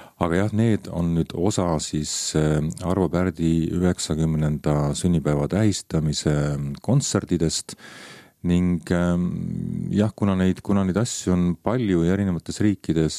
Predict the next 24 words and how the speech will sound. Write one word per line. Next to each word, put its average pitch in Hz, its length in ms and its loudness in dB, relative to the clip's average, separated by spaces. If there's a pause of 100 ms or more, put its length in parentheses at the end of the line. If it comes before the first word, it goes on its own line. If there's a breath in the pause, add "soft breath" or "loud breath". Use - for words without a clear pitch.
(100)
siis, 82 320 -2 (180)
äh, 80 240 2 (800 loud breath)
siis, - 640 -2
äh, 80 220 2 (100)
meil 87 160 0
on 87 80 2
ainult 98 300 0
hea 95 200 2
meel, 80 360 0
et, - 200 -14
et 69 220 -4
meil 76 240 0
on 73 160 -2
võimalik 78 640 -2
anda 82 320 0
enda 76 300 0
panus, 78 720 -2
äh, 69 240 -2
s-, - 240 -10
meie 73 180 0
suure 78 300 0
helilooja 69 720 -2
sünnipäeva 69 480 -2
tähistamisse. 71 560 -6